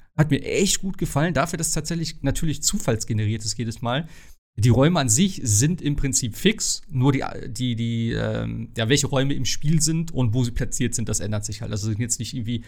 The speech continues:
komplett zufällige Räume, man erkennt das halt schon, wenn man weiß, ah, okay, das ist der Raum. Ähm, allerdings sind die Gegner und solche Sachen natürlich komplett anders und es verändert sich dann auch tatsächlich, je weiter man im Spiel fortschreitet. Also ich hab gemerkt,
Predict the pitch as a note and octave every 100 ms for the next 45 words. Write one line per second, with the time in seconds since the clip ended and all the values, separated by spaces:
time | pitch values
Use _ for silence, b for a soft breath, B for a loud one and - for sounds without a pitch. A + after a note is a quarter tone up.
0 | B B - C3 G2+ C3+ E3 - F#3+ -
1 | D#3+ D3+ D3 D#3 E3 D3 A#2+ G#2+ C3+ C#3
2 | C3 A#2+ A2+ C3+ B2+ A#2 A2+ A2+ B2+ C3+
3 | B2+ A2 - B2+ C3+ C3+ D3 B B B
4 | _ A#2+ A#2 A2 - - C3 C3 B2 G#2
5 | G#2 B2+ E3 D#3+ C#3+ C#3 C3+ C3 C3 B2
6 | C#3+ B2 B2+ - B2 A2 B2 A#2+ - B
7 | B B D3+ G3+ A#3+ - D#3 - D3 D3
8 | G3 - G2+ - G#2 G#2+ G#2+ G#2 - G2+
9 | G2+ - A2 A#2 B2+ B2 A#2 G2 B2 G#2+
10 | B2+ D3 - G2+ G#2 F#2+ - - A2+ A#2+
11 | -